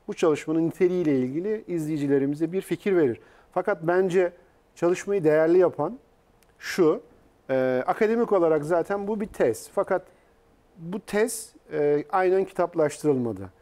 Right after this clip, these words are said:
Benim özellikle, e, bu türden önemli ve başarılı, e, edebiyat tezleriyle ilgili temel, e, kıstasım şudur.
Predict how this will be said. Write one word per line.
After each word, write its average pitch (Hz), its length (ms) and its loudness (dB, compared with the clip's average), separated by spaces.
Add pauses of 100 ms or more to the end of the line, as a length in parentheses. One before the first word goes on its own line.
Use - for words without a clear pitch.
(400)
Benim 196 160 2
özellikle, 190 720 2 (120)
e, 147 380 2
bu 175 100 -2
türden 170 560 -2
önemli 170 440 0
ve 170 120 2
başarılı, 165 640 0 (480)
e, 127 240 2
edebiyat 165 440 2
tezleriyle 156 580 0
ilgili 147 280 -2
temel, 170 480 0 (160)
e, 127 100 -6
kıstasım 165 600 -6
şudur. 143 400 -8